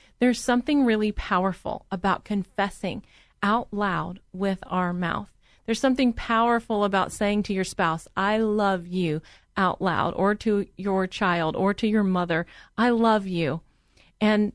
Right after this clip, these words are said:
when we pray out loud, it's a declaration. You know, we live with a physical realm, but there's also an invisible spiritual realm that we can't see. Paul says that we wrestle not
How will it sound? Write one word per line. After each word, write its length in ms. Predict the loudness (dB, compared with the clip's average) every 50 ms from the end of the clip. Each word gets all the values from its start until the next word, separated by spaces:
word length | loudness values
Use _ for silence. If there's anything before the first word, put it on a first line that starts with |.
| _ _
when 220 | 0 2 2 4 4
we 180 | 4 4 2
pray 480 | 2 -2 -4 -2 0 2 2 2 2 0 0
out 300 | 2 2 2 2 0 -2
loud, 640 | -4 -2 0 0 2 2 2 2 0 0 -4 -6 -10 _ _ _ _ _ _
it's 160 | -2 0 0 0
a 80 | -2
declaration. 960 | -2 0 0 0 0 0 -2 0 0 2 2 2 0 0 -2 -6 -8 -8 -6 -2
You 160 | 0 2 4
know, 220 | 4 4 4 2
we 360 | 2 2 2 2 2 0 -2 -6 -10 _ _ _ _ _ -6
live 560 | -4 0 4 4 4 4 2 0 -2 -6 -10 -14 -18 _ _ _ _ _
with 380 | -8 -2 0 0 0 0 -2 -4 -4
a 120 | -4 -4
physical 640 | -4 -2 0 2 2 2 2 0 2 2 2 2 2
realm, 380 | 2 2 2 2 2 2 2
but 140 | 0 2 2
there's 200 | 2 2 4 4
also 400 | 2 2 2 2 0 0 2 2
an 100 | 2 2
invisible 960 | 2 2 0 -2 -2 -4 -2 0 2 2 2 0 -2 -4 -2 0 0 0 0
spiritual 720 | -2 -4 -8 -6 -2 0 2 2 2 0 -2 -2 -2 -2
realm 320 | -2 0 2 2 2 2 0
that 140 | -2 -2 -4
we 100 | -4 -4
can't 400 | 0 2 2 2 2 0 -6 -14
see. 400 | -8 -4 -2 -2 -2 -4 -6 -12 _ _ _ _ _ _ _ _ _ _ _ -4
Paul 220 | 0 2 2 2
says 340 | 0 0 0 0 0 0 0
that 140 | 0 0 0
we 140 | 0 0
wrestle 560 | -2 -2 0 0 0 0 0 -2 0 0 2 2
not 400 | 2 2 2 4 4 2 2